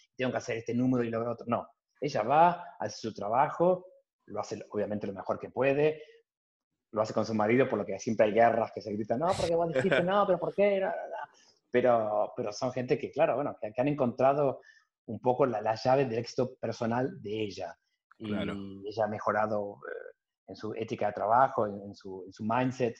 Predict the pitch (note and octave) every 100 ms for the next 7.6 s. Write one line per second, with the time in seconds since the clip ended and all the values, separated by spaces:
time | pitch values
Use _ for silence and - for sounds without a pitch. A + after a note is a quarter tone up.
0 | - G2 F#2 _ _ E2 E2 - G2+ G2+
1 | G#2 G2 G2+ F#2+ A2+ C3 C3+ G2 F2+ _
2 | _ _ _ _ _ _ - - - -
3 | B2+ D3 A#2 A2+ A#2 - - - _ -
4 | C#3+ C#3 D3+ D3+ D#3 D#3 C#3+ C#3+ C#3 D3
5 | C#3+ C#3 - C#3 D3+ C#3+ A#2 G#2+ - _
6 | _ A#2 B2+ C3+ C#3 - A#2+ A2 B2 B2
7 | A2 G2 G#2 - F2+ F2